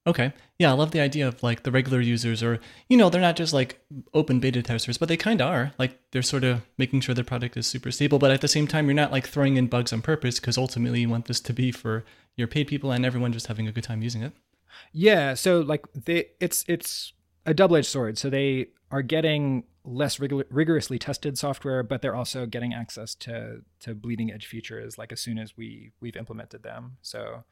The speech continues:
Speaker 2: it's worked out so far. Like, we, we haven't had any complaints for the, the free version about stability, and the, the pro version stability is, works pretty well.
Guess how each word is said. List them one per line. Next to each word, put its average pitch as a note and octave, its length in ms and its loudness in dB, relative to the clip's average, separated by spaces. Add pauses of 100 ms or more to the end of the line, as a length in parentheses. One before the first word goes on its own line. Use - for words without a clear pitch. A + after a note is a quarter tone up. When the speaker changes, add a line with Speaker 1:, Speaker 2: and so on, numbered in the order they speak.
(400)
Speaker 2:
it's F#3 200 -2
worked D#4+ 200 0
out A3+ 100 2
so D3+ 120 0
far. B2+ 260 -4
Like, A2 160 -6
we, B2 180 -6 (200)
we C3+ 100 -8
haven't B2+ 200 -6
had A#2+ 100 -4
any A#2+ 100 -4
complaints - 440 -10
for A2+ 600 -10
the, A2+ 180 -10
the B2+ 80 -10
free A#2 140 -8
version A2+ 240 -8
about A2+ 160 -8
stability, A2+ 640 -12
and A#2 460 -14 (140)
the, A2+ 340 -12
the B2+ 80 -14
pro A#2 220 -8
version A2+ 260 -10
stability A#2 400 -14
is, A2+ 120 -18
works A2+ 160 -18
pretty A#2 200 -16
well. C3 260 -14